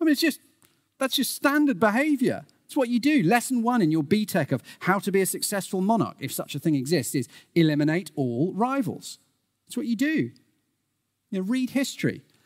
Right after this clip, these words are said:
Kings and queens who last, who survive on the throne, they do two things.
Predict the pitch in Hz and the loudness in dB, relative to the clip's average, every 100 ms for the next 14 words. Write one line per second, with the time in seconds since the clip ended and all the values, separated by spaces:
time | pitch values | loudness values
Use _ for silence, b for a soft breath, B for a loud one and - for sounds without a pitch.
0 | b b _ 233 247 240 240 - 208 147 | b b _ 0 2 2 0 2 4 4
1 | 135 135 180 170 175 120 - 208 - - | 2 0 0 4 4 2 0 -4 -4 -12
2 | - _ _ - 165 175 175 196 185 180 | -20 _ _ 0 0 0 0 0 0 -2
3 | 165 - 117 104 185 185 196 - 233 185 | -2 0 0 0 -2 0 -2 -2 -2 0
4 | 254 175 107 - | 0 0 -2 -8